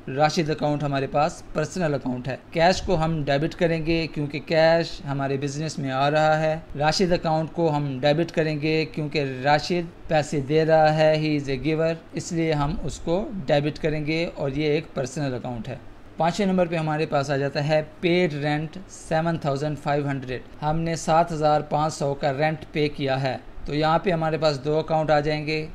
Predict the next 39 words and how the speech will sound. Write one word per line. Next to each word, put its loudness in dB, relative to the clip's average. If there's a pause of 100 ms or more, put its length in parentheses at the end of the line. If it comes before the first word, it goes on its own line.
(240)
एक -4
तो -4
rent 0
account 0
आ 6
जाएगा 2
और -4
दूसरा -4
जो -4
rent 0
हम -2 (100)
पे 0
करेंगे, 0
जाहिर 4
है 6
वो 0 (100)
cash 2
की -6
सूरत -4
में -4
करेंगे, -8 (120)
तो -6
दूसरा -2
account -2
हमारे -2
पास 0
cash 4
account -2
आ 2
जाएगा। -4
Rent 2
account 2
हमारे 2
पास 0
nominal -2
account 0
है, 2
ये 2
हमारा 0